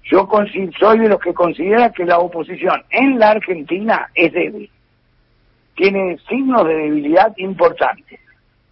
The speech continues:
Eh, y esa debilidad no ha sido com-, inclusive tiene debilidad de movida. Voy a dar,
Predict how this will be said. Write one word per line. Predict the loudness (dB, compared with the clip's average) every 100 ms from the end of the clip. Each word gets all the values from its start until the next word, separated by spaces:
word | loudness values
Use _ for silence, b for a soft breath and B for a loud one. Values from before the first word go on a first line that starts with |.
| _ _ _ _ _ _ _ _ _
Eh, | -2 0 2 0 0 -2
y | -2 0
esa | 0 2 2
debilidad | 4 2 0 -2 4 6 6 4 0
no | 2
ha | 2 2
sido | -4 -2 2 2 2
com-, | -2 -2
inclusive | -8 -8 -8 -2 2 2
tiene | 4 4 4
debilidad | 2 -2 0 2 4
de | 2
movida. | 0 -2 -2 -2 -2 -2 -4 _ _
Voy | 0 4
a | 4
dar, | 4